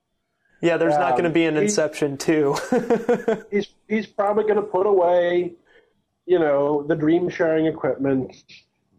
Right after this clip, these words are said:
Speaker 2: and give up on it because he, he doesn't need to do it anymore. He's living his life happily doing what he wants to, which is raising his kids.
Speaker 1: Yeah.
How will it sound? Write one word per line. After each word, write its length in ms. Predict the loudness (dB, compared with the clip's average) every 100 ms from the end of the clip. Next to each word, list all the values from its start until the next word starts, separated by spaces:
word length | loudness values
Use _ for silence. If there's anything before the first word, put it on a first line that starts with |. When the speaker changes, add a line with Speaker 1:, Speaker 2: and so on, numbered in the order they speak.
| -4
Speaker 2:
and 440 | 0 2 2 0 -2 _ _ _ _ -4
give 160 | 0 2
up 160 | 2
on 80 | 0
it 120 | 0 0
because 240 | -2 -2
he, 80 | 2 2 2
he 80 | 2
doesn't 280 | 4 4
need 160 | 2 2
to 60 | 4
do 160 | 2
it 40 | 2
anymore. 400 | 0 -2 -8 -4
He's 200 | 0 2 2
living 260 | 4 4
his 140 | 2 0
life 200 | -2 0
happily 500 | -2 -2 -2 0 0
doing 560 | 2 2 2 -2 -6 _ -20 _ _ _ _ _ _ _ _ -2
what 180 | 2
he 60 | 4
wants 320 | 4 0 -2
to, 160 | 0 2
which 120 | 2
is 80 | 0
raising 260 | 0 -2 -2
his 120 | -2
kids. 540 | -2 -4 -6 -18 -20 _
Speaker 1:
Yeah. 300 | -4 -2 -4